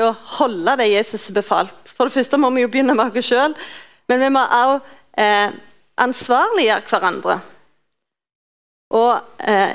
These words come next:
Bibelen snakker veldig mye om omvendelse. Bibelen bruker også, eh, uttrykket å beskjære. At, eh,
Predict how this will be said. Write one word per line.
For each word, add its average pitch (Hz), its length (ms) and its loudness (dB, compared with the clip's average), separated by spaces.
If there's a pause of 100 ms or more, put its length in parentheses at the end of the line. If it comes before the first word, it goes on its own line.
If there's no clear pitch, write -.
Bibelen 277 420 0
snakker 233 380 -4
veldig 226 440 -2
mye 233 300 2
om 214 420 -2
omvendelse. 214 760 -2 (1000)
Bibelen 262 300 0
bruker 220 260 0
også, 240 220 0 (440)
eh, 196 360 0 (140)
uttrykket 240 420 -2
å 226 80 0
beskjære. 233 760 0 (460)
At, 233 180 -4
eh, 233 220 2